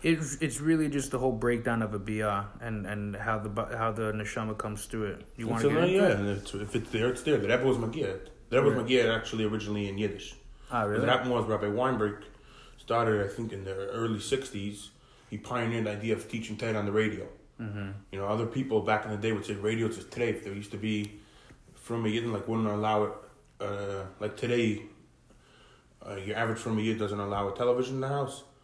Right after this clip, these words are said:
Speaker 2: So those days, you didn't allow a radio in the house. It was chazer treif. Anyways, Rabbi Weinberg pioneered that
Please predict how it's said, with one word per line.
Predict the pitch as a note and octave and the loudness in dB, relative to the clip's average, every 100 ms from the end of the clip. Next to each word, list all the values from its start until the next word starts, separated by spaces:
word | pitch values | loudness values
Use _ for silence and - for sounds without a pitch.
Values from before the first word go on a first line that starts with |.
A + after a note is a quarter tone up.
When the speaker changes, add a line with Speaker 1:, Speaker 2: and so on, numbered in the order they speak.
| - - | -20 -12
Speaker 2:
So | G2 | -2
those | A2 B2+ A2+ | 2 2 4
days, | C#3+ A#2+ A#2 G#2+ G#2+ | 6 6 4 0 -6
you | |
didn't | G#2+ A#2 | -4 -2
allow | G#2+ A2 G#2+ | 0 2 2
a | |
radio | G#2+ A#2 G#2 F#2+ | 4 2 2 -2
in | F2+ | -6
the | |
house. | F#2 F2 - | -12 -14 -14
It | F#2 | -16
was | F2+ | -14
chazer | - A2 A2 G#2 | -8 -2 -2 -2
treif. | A2 F#2+ - - - - - - - C3+ | 0 -2 -2 -12 -20 -20 -20 -20 -8 2
Anyways, | D3 A2+ | 4 4
Rabbi | A2+ G#2+ | 4 2
Weinberg | A2 C#3 C3+ A2+ | 4 4 4 0
pioneered | A#2+ A#2+ A#2+ E3+ E3 C#3+ C#3 | -2 -2 2 4 6 6 6
that | A#2+ A#2 - | 4 4 0